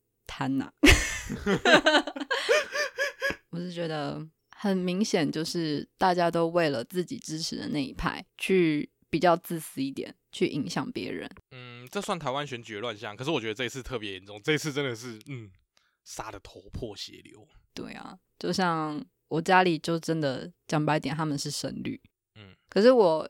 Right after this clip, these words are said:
Speaker 1: 反而长越大，我就越没有被他们影响了。
Speaker 2: 哦，嗯，嗯，
Speaker 1: 所以我才说，
Speaker 2: 嗯，嗯。
Speaker 1: 长大后越没有被影响，我就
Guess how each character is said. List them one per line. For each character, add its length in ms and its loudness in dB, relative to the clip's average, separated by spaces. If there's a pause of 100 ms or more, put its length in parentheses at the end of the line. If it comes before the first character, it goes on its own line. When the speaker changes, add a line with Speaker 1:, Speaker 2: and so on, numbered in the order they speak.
Speaker 1:
反 260 2
而 240 2
长 300 0
越 180 4
大， 360 4
我 140 0
就 180 8
越 240 8
没 180 -2
有 160 -4
被 160 -4
他 140 -6
们 200 -8
影 160 -12
响 240 -6
了。 140 -14
Speaker 2:
哦， 920 -2
嗯， 320 -10
嗯， 80 -10
Speaker 1:
所 140 6
以 80 10
我 140 8
才 200 0
说， 200 2
Speaker 2:
嗯， 40 -2
嗯。 20 -4
Speaker 1:
长 160 0
大 140 2
后 160 4
越 140 4
没 100 -2
有 100 -2
被 180 0
影 180 -6
响， 200 -6
我 100 -10
就 300 -4